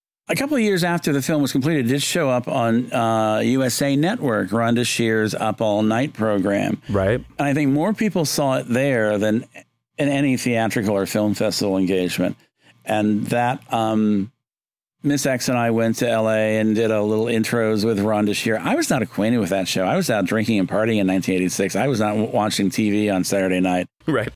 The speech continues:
Speaker 1: But a lot of other people did. I know they did Gilbert Gottfried on Saturday, on Friday, and Rhonda Shear on Saturday. I didn't know who Rhonda Shear was, but she was very nice. Didn't she go out with Larry King? <laughs>
Speaker 2: She may have.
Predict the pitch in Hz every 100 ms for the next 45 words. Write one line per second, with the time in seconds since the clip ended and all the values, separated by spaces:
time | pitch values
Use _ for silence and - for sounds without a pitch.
0 | _ - 180 262 302 349 262 170 139 123
1 | 127 190 151 160 147 131 143 156 139 139
2 | 151 - 139 127 117 143 135 131 131 156
3 | 127 151 135 131 135 135 117 117 123 120
4 | - 131 123 113 123 123 123 131 165 156
5 | 110 90 92 92 - 98 107 - - -
6 | 98 104 104 269 349 113 104 98 - -
7 | - - - - - 254 294 262 165 165
8 | 160 - 131 139 135 123 120 - - -
9 | - - 320 - 294 262 160 107 98 110
10 | -